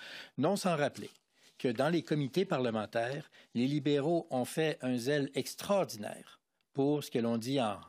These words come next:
mauvais français, filibuster le travail des, des, de, de, du Parlement, c'est-à-dire,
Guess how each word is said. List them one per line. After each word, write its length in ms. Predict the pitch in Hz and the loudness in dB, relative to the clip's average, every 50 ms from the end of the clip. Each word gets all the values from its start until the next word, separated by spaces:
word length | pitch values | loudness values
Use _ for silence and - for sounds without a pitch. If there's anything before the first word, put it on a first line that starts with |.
| - - - _ - | -20 -20 -20 _ -10
mauvais 280 | - 120 110 110 104 98 | -4 -2 -2 0 0 -2
français, 520 | - - 113 123 123 - - 170 160 143 - | -4 -2 -4 -4 -2 -2 -2 -2 -2 -2 -6
filibuster 800 | - - - 180 175 160 139 135 127 - - - - 113 - - - - - - - - | -6 -2 0 0 2 2 2 0 0 -2 -4 -8 -8 -8 -8 -10 -14 -20 -20 -18 -8 -2
le 160 | 110 117 117 | 0 0 0
travail 580 | - - 113 110 107 113 117 120 131 131 131 - - | 0 -2 -4 -2 0 0 2 2 0 0 -2 -6 -12
des, 260 | - 107 113 117 110 - - | -8 -4 -4 -4 -4 -4 -4
des, 220 | 120 110 110 101 - - - - | -2 -2 -2 -2 -4 -10 -12 -10
de, 240 | - 64 65 64 | -8 -6 -6 -6
de, 220 | - - 113 110 110 | -6 -6 -6 -6 -6
du 180 | 110 113 113 | -8 -8 -8
Parlement, 400 | 107 - 123 113 113 107 104 101 - - | -6 -4 -2 -2 -2 -2 -4 -4 -8 -8
c'est-à-dire, 640 | - - 120 - 123 117 107 117 131 127 123 113 | -6 -6 -4 -2 -4 -4 -2 0 0 0 0 -2